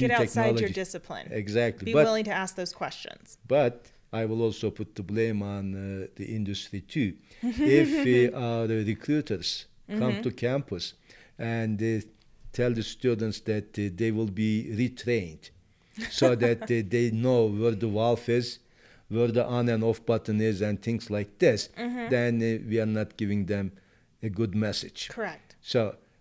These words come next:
Speaker 2: I think, uh, from both sides, we have to value this innovation,
Speaker 1: Mm-hmm.
Speaker 2: this, uh, broader vision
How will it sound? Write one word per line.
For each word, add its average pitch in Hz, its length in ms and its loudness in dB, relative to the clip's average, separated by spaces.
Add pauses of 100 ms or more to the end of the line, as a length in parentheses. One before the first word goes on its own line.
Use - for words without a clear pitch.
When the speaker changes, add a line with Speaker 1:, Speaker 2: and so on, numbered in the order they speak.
(100)
Speaker 2:
I 135 60 -4
think, 160 400 0
uh, 113 100 4
from 113 360 0
both 123 260 2
sides, 85 580 -6 (240)
we 117 100 0
have 120 260 -2
to 120 80 -6
value 101 640 -2 (200)
this - 300 -4
innovation, 110 800 -2
Speaker 1:
Mm-hmm. - 80 -4
Speaker 2:
this, 107 340 0
uh, 104 80 -2
broader 110 540 -2
vision 98 580 -2